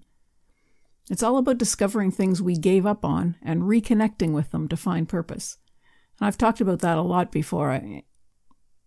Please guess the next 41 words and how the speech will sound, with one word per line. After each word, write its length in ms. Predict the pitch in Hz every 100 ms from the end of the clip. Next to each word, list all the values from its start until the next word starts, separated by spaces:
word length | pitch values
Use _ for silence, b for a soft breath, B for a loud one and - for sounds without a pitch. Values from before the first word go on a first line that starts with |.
| -
when 200 | 170 180
I 80 | 175
talk 260 | - 180
to 60 | -
my 120 | 165
clients, 580 | 165 180 170 151 - -
I, 140 | 139
I 280 | 143 120 151 - 370 -
ask 300 | 165 175 -
them 120 | 180
about 300 | 165 160 156
what 160 | 156 170
they 100 | 160
like 240 | 165 170
to 80 | -
do 160 | 180 180
when 160 | 180
they 100 | 170
were 140 | 165 165
kids 460 | - 170 165 -
or 180 | 151 147 b b b b b
what 220 | 202 -
they 100 | 170
thought 400 | 160 - 185 185
they 160 | 165 165
wanted 420 | 170 185 170 165
to 60 | 175
do 300 | 190 180 165
that 160 | 170
they 140 | - 165
put 260 | - 202
to 80 | 202
the 100 | 170
side 460 | - 165 170 170 156
because 360 | 160 185 160
of, 320 | 156 170 - - _ _ _ _
you 100 | -
know, 300 | 175 156 160 - - _ _ -
commitments 540 | - 233 247 175 135 175
or 100 | 170
whatever. 460 | 160 170 160 -